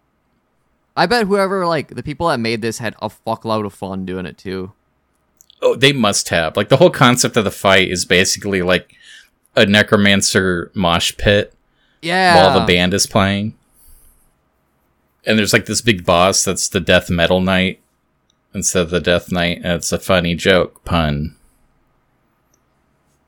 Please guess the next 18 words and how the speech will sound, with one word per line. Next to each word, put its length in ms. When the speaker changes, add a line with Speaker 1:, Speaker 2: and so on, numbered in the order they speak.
Speaker 1:
I 80
love 120
how, 140
like, 180
there's, 180
like, 120
a 80
ghost 360
playing 220
the 80
drums. 300
Like, 160
you 60
just 180
see, 120
like, 160
disembodied 580
hands. 560